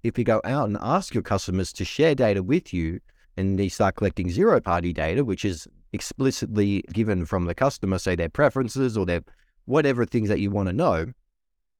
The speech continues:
then you have all this rich data. But you know what? That data is probably more powerful and more valuable for instilling a deeper relationship with the customers you already have.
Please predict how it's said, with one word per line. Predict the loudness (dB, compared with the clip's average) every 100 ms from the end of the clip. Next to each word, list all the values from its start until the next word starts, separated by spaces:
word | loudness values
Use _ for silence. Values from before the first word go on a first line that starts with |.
| _ _ _
then | 0 2
you | 4
have | 2 4
all | 2
this | 2
rich | -4 -6 -4
data. | 0 0 -2 -10 _ _ _ _
But | 0
you | 2
know | 4 4
what? | 4 2 -2 -2
That | 0 2
data | 2 2 0
is |
probably | -2 -2 0
more | 2 0
powerful | 0 2 2 2 -2 -10 -14 _ _ _ _ _ _ _ _ _ -6
and | 0
more | 2 4
valuable | 4 4 2 0 -6 -10 _ _ _ -16
for | -2 2 4 4 0 _ _ -6
instilling | -4 -4 -2 0 0 0
a | -2
deeper | 0 0 0
relationship | 2 2 2 0 -4 -4 -2
with | -2
the | -2
customers | -2 -2 0 -2 0
you | -2 0
already | 2 4 4 2 -2
have. | -2 -4 -4